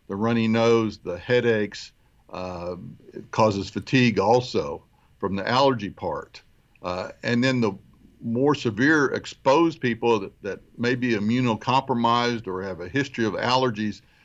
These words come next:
can get infected. So they get mold growing in their sinuses or in their lungs, and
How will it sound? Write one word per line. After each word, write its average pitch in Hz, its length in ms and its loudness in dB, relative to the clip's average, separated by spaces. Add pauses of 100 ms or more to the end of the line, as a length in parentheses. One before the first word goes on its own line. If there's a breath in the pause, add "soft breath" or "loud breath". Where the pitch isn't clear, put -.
(180)
can 117 140 0
get 120 160 0
infected. 120 640 -2
So 107 220 -4
they 107 80 0
get 110 240 -2 (480)
mold 120 420 2
growing 120 380 2
in 104 80 -2
their 92 120 -6
sinuses 127 800 -4
or 98 400 -2
in 107 140 0
their 98 120 0
lungs, 117 640 0 (440)
and 101 520 -6